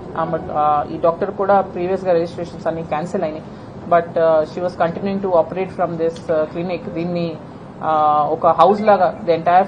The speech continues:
four floor building belongs to her. And, uh, ఇది ఒక హౌస్ లాగా చూపిస్తూ, from the facade,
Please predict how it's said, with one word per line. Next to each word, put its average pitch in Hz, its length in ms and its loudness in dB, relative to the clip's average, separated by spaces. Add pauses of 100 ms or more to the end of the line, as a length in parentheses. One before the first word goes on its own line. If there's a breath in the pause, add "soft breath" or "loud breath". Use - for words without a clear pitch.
four 190 120 2
floor 190 260 -2 (100)
building 170 280 -4
belongs 170 420 -2
to 175 60 -2
her. 165 140 2 (600)
And, 156 180 -4
uh, 147 460 -2
ఇది 160 100 -2
ఒక 165 140 2
హౌస్ 170 320 4
లాగా 196 240 6
చూపిస్తూ, 185 480 -6
from 160 340 -4
the 165 100 -6
facade, 190 360 4